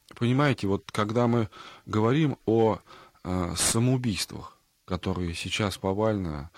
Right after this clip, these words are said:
э, в обществе случаются и совершаются,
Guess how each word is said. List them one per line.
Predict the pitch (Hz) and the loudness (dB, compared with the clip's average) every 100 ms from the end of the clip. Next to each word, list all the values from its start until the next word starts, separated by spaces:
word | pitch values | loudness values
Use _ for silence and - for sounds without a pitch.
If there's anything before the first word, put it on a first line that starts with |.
| - - | -20 -18
э, | - 82 80 80 | -8 -4 -4 -4
в | 98 | -4
обществе | 92 - 87 - 90 80 _ _ _ - - - | -6 -8 -10 -6 -6 -6 _ _ _ -20 -20 -8
случаются | 101 95 110 117 107 - | -4 -2 2 2 2 -2
и | 90 | -4
совершаются, | - 95 92 - 127 120 85 - 82 | -2 -2 -2 -2 0 0 -4 -8 -10